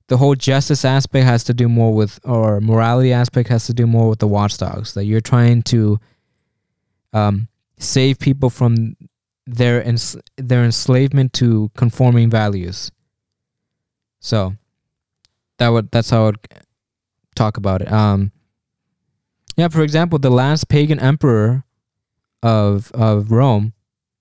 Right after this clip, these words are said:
his name was, uh, I always forget his name. I think it was Justinian. He was, he liked the cyn-, the cynic ideas. So again,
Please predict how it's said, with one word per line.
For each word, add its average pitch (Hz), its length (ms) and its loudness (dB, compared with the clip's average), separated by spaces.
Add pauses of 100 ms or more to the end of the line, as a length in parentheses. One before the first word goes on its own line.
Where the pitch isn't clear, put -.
(120)
his 117 180 0
name 117 180 2
was, 107 180 -2
uh, 110 220 -2 (120)
I 143 260 -4
always 120 180 0
forget 120 200 -2
his 110 140 -2
name. 104 140 0
I 107 40 0
think 165 120 0
it 190 40 2
was 147 100 2
Justinian. 117 680 0 (600)
He 151 180 0
was, 151 240 0
he 175 180 2
liked 165 260 0
the 147 60 2
cyn-, 131 440 -4
the 131 80 2
cynic 131 400 0
ideas. 117 680 -2 (760)
So 120 460 0 (760)
again, 135 480 0